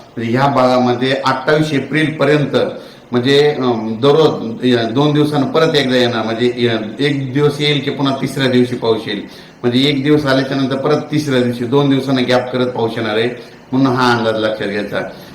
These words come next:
म्हणजे वा-, काही ठिकाणी पाऊस येईल, काही ठिकाणी वारा सुटेल, कुठं पाऊस पडायचाच नाही,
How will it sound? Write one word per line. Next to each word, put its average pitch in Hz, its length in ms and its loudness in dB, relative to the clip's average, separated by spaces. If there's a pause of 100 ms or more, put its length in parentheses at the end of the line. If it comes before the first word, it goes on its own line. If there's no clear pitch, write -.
(140)
म्हणजे 120 240 0
वा-, 120 300 2
काही 135 280 0
ठिकाणी 135 260 2
पाऊस 139 400 0
येईल, 139 140 0
काही 120 180 0
ठिकाणी 123 320 0
वारा 127 240 4
सुटेल, 127 320 -2
कुठं 123 340 0
पाऊस 123 320 2
पडायचाच 120 440 0
नाही, 113 160 -2